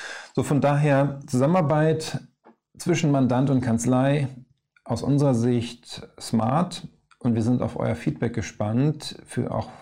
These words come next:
von den ersten Kanzleien, die damit jetzt loslegen, haben wir schon Feedback. Und wir sind gespannt auf die nächsten Kanzleien, die damit loslegen und damit starten, wie die Funktionalität da ist und wie weit das das ganze Unternehmen unterstützt oder auch die Projekte unterstützt.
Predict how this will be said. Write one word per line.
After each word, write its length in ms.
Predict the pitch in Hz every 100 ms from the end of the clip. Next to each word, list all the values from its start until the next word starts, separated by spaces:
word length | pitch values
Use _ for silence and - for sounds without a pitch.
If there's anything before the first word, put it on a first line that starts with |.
| -
von 100 | 117
den 100 | 107
ersten 320 | 113 117 117
Kanzleien, 440 | 110 104 117 110
die 60 | 104
damit 240 | 104 107
jetzt 220 | 98 92 113
loslegen, 520 | 120 123 127 113 107
haben 120 | 110
wir 80 | 117
schon 180 | 120 113
Feedback. 540 | - 113 - 110 107
Und 140 | 110
wir 60 | 98
sind 120 | 101
gespannt 320 | 104 - 104
auf 100 | 98
die 80 | -
nächsten 320 | 98 113 -
Kanzleien, 440 | - 104 98 101 101
die 60 |
damit 240 | 101 95 92
loslegen 540 | 95 98 - 107 104
und 60 | 98
damit 220 | 95 95
starten, 520 | - 95 92 113 113 - - - - _ _ _
wie 560 | - 90 110 139 160 160 - - - -
die 80 |
Funktionalität 840 | - 123 123 110 104 95 120 120 123
da 60 |
ist 240 | 117 120 104
und 140 | 107
wie 140 | 101 101
weit 200 | 104 107
das 120 | 98
das 160 | 92 -
ganze 280 | 98 98
Unternehmen 500 | 101 95 92 98 98
unterstützt 500 | 98 92 90 110 113
oder 100 | -
auch 60 | 87
die 100 | -
Projekte 480 | - - 95 - 92
unterstützt. 640 | 92 90 - 127 156 -